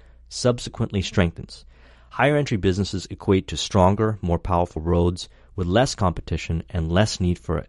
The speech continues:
exceptionality. Lower barrier entry businesses are weak roads because they're easily entry, because the easy entry creates high competition and high traffic, all of which share the same pie,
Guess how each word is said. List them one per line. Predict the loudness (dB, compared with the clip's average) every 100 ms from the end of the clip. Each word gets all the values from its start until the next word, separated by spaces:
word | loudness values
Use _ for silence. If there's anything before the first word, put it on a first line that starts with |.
| -14
exceptionality. | -10 -6 -4 0 2 2 0 -6 -20 -20 -20 -12
Lower | 0 4 4
barrier | 6 6 6 4
entry | 0 -2
businesses | -2 -2 -2 -4 -6
are | -4
weak | 0 -2 0
roads | 0 2 0
because | -4 -2 0
they're | 0 -2 -2
easily | -4 -2 -2 -2 -2 -2
entry, | -2 -2 -4 -4 -8 -8
because | -6 -6
the | -4
easy | -2 -2 -2
entry | -2 0 0 -2
creates | -2 0 0 -2
high | 0 4 4 2 -4 -8
competition | -4 -4 -2 -2 0 0 -4 _ _
and | -8
high | 0 2
traffic, | 2 2 2 0 -4 -12 _ _ -20 0
all | 6 6
of | 6 4
which | 2
share | 2 0 2
the | 2
same | -2 0 0
pie, | -2 -8 0 0 0 -2